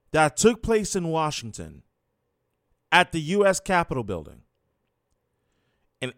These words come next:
everything that has gone on since, I just don't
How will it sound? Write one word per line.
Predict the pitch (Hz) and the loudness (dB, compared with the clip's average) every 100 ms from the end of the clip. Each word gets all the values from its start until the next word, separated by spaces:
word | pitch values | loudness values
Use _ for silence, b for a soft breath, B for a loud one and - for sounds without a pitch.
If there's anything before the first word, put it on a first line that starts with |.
| - | 4
everything | 208 247 247 254 233 | 4 4 0 -4 -4
that | 220 196 | -2 0
has | 180 156 - - 131 | 0 -2 -6 -12 0
gone | 170 196 214 | 4 4 4
on | 202 202 196 | 2 0 -2
since, | - 185 117 85 - - - _ _ _ _ _ _ _ _ _ _ _ _ _ _ _ _ _ _ | -6 -6 -8 -8 -6 -6 -10 _ _ _ _ _ _ _ _ _ _ _ _ _ _ _ _ _ _
I | 175 202 | 6 6
just | 123 196 240 - 131 107 | 6 6 6 4 -2 4
don't | 180 190 208 | 8 8 4